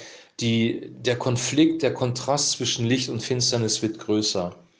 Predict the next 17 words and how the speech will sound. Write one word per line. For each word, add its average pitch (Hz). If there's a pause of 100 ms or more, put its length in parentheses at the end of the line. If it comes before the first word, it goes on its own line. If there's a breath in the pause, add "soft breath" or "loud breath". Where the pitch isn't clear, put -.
(300 loud breath)
Die 110
Christen 147
werden 127
verfolgt 127
werden. 95 (380 loud breath)
Die 117
Nachfolger 143
des, 127 (840 loud breath)
des 123
Antichristen 131
werden 120
sich 120
auch 127
klar 143
positionieren. 127
Sie 107
werden 123